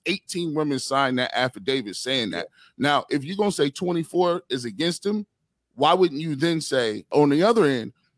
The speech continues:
Speaker 1: there's twenty-four women that are in this industry who are putting their reputation, putting their business, putting their name behind somebody that says, "Well, I'll attest for my relationship or business relationship with Deshaun Watson. Here's a written statement."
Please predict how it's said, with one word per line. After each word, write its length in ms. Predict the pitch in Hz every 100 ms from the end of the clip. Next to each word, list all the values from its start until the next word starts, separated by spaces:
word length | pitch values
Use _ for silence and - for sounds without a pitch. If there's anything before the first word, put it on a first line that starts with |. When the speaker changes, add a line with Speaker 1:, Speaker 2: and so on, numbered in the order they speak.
| _ -
Speaker 1:
there's 160 | 160
twenty-four 480 | - 196 185 - 165
women 400 | 160 165 143 123
that 220 | 135 123 _ _ _ _ -
are 140 | 143 -
in 160 | 175
this 220 | 185 180 -
industry 560 | 160 147 131 139 139 - _ _ _
who 160 | 147 151
are 100 | 135
putting 360 | 127 196 160 147
their 140 | 139
reputation, 880 | 123 120 139 135 143 135 127 127 131 _ _ -
putting 280 | 147 151 131
their 140 | 110
business, 600 | 98 165 143 143 143 - _ _
putting 260 | 170 151 143
their 160 | 131
name 340 | 117 147 175 156
behind 480 | 135 131 127 120 120
somebody 400 | 127 123 123 127
that 60 |
says, 340 | - 123 117 - - _
"Well, 160 | - -
I'll 260 | 151 175 156
attest 360 | - 123 120
for 240 | - 127 -
my 200 | 139 143
relationship 760 | 143 135 135 - 117 - 127 -
or 300 | 123 123 117 - _ _
business 440 | 170 165 139 127
relationship 580 | 120 135 131 - - 123
with 120 | 117
Deshaun 340 | 104 - 131 120
Watson. 420 | 120 113 117 120 _ _
Here's 240 | 175 170 147
a 40 |
written 220 | 143 131
statement." 500 | 120 135 131 113 107